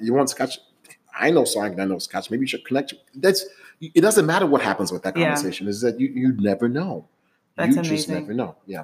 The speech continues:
Speaker 2: Okay. So I have many more questions, and
Speaker 1: Okay.
Speaker 2: this is so good.
Speaker 1: Juicy.
Speaker 2: So we're gonna keep going.
Speaker 1: All right.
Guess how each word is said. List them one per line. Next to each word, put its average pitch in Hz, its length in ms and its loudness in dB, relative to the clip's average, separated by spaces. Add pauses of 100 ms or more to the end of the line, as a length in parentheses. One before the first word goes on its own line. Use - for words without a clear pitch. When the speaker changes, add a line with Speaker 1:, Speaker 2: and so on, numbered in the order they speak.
Speaker 2:
Okay. 156 180 -8
So 190 160 2
I 196 60 4
have 220 240 0
many 175 160 -2
more 170 160 0
questions, 156 420 -6
and 151 140 -4
Speaker 1:
Okay. 170 100 -2
Speaker 2:
this 165 160 -4
is 185 160 -6
so 156 920 0
good. 156 440 -4
Speaker 1:
Juicy. - 380 -4
Speaker 2:
So 165 180 -2
we're 160 60 -2
gonna 170 160 0
keep 147 200 -8
going. 143 440 -4
Speaker 1:
All 92 80 -8
right. 80 100 -8